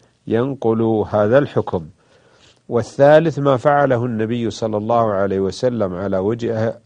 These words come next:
الخصوصية، فيكون مختصاً بالنبي صلى الله عليه وسلم.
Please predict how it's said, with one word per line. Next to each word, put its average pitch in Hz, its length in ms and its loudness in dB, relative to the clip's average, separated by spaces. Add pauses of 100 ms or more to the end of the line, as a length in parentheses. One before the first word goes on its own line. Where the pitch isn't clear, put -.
الخصوصية، 107 1040 -2 (460)
فيكون 120 480 2
مختصاً 123 880 -2 (420)
بالنبي 113 500 0
صلى 104 280 -4
الله 110 420 2
عليه 95 360 0
وسلم. 90 640 -6